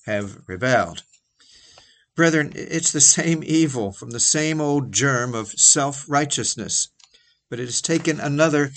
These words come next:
and more crafty shape. Satan has wormed himself into many hearts under the garb of an angel of light, and he has whispered to the sinner, "Repentance is a necessary virtue. Stop until you have repented,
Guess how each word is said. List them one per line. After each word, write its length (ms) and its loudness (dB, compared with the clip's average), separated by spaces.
and 120 -6
more 200 -2
crafty 540 -2
shape. 420 0
Satan 440 2
has 200 0
wormed 440 0
himself 520 0
into 220 0
many 240 0
hearts 420 0
under 220 -6
the 100 -4
garb 440 2
of 160 -4
an 200 -6
angel 420 0
of 100 0
light, 460 4
and 120 -12
he 80 -4
has 240 -4
whispered 420 -2
to 100 -4
the 120 -4
sinner, 340 0
"Repentance 840 0
is 160 0
a 80 -2
necessary 680 2
virtue. 560 -6
Stop 720 0
until 260 -2
you 140 2
have 180 2
repented, 600 -4